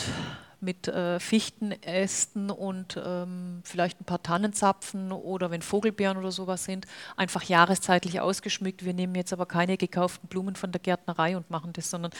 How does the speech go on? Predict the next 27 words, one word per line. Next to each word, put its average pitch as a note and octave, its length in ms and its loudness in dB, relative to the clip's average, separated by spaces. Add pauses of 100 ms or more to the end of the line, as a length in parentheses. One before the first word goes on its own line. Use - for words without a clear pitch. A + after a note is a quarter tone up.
(220)
wir F#3+ 120 0
nehmen F#3 260 8
das, F3+ 180 6
was G3 160 4
der E3 140 4
Wald D#3+ 200 8
zu F#3 120 -2
der E3+ 160 2
Jahreszeit E3 640 2
hergibt. D#3 500 -8 (1040)
Ähm, F3 560 0 (100)
die F#3 120 -4
Urne G#3+ 420 10
wird G3 180 8
dann F#3+ 100 4
im F#3 100 0
Beisetzungsfall F#3+ 1040 4 (880)
auf G3 280 8
diese F#3+ 580 0
Baumscheibe E3+ 720 6
gestellt. G#3+ 680 4
Man F3 200 -4
kann F#3+ 280 -2
dann, F#3 200 0
wenn F3+ 100 0
man F3 200 -2
eben E3+ 360 -6